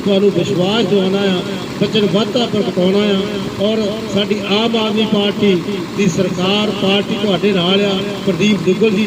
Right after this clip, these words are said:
ਚੇਅਰਮੈਨ ਸਾਹਿਬ ਜਿਹੜੇ ਹੈਗੇ ਆ, ਮਾਰਕੀਟ ਕਮੇਟੀ ਗ੍ਰਾਂ ਦੇ ਬੈਠੇ ਆ। ਔਰ ਕੋਈ ਵੀ ਸਮੱਸਿਆ ਹੋਵੇ ਤੁਸੀਂ ਸਾਨੂੰ ਦੱਸ ਸਕਦੇ ਆ। ਅਸੀਂ ਚੌਵੀ ਘੰਟੇ ਤੁਹਾਡੀ ਸੇਵਾਵਾਂ ਦੇ ਲਈ ਜਿਹੜੇ ਆ ਤਤਪਰ ਆ। ਔਰ ਤੁਸੀਂ ਵੀ ਵੱਧ ਤੋਂ ਵੱਧ ਬੱਚਿਆਂ ਨੂੰ ਗਿਆਨ,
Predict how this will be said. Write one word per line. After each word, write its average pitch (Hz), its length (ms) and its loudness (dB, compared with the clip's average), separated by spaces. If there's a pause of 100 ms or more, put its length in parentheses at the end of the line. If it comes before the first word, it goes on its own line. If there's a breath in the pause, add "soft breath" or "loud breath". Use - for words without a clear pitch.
ਚੇਅਰਮੈਨ 220 300 2
ਸਾਹਿਬ 202 280 0
ਜਿਹੜੇ 214 180 2
ਹੈਗੇ 202 260 2
ਆ, 180 120 0 (480)
ਮਾਰਕੀਟ 214 320 0
ਕਮੇਟੀ 202 460 0
ਗ੍ਰਾਂ 190 240 0
ਦੇ 202 140 2
ਬੈਠੇ 202 420 2
ਆ। 185 160 0 (360)
ਔਰ 202 120 0
ਕੋਈ 247 340 2
ਵੀ 233 140 4
ਸਮੱਸਿਆ 196 500 2
ਹੋਵੇ 196 720 4
ਤੁਸੀਂ 196 220 2
ਸਾਨੂੰ 196 300 2
ਦੱਸ 190 240 0
ਸਕਦੇ 214 420 0
ਆ। 208 60 0 (460)
ਅਸੀਂ 190 160 2
ਚੌਵੀ 226 360 2
ਘੰਟੇ 202 340 2
ਤੁਹਾਡੀ 190 360 2 (380)
ਸੇਵਾਵਾਂ 190 420 2
ਦੇ 202 120 4
ਲਈ 196 120 4
ਜਿਹੜੇ 196 260 4
ਆ 196 100 0
ਤਤਪਰ 202 460 0
ਆ। 196 220 2 (300)
ਔਰ 196 120 2
ਤੁਸੀਂ 233 400 2
ਵੀ 220 220 2 (440)
ਵੱਧ 247 200 0
ਤੋਂ 240 100 4
ਵੱਧ 202 280 2 (400)
ਬੱਚਿਆਂ 208 360 0
ਨੂੰ 208 100 4
ਗਿਆਨ, 190 460 0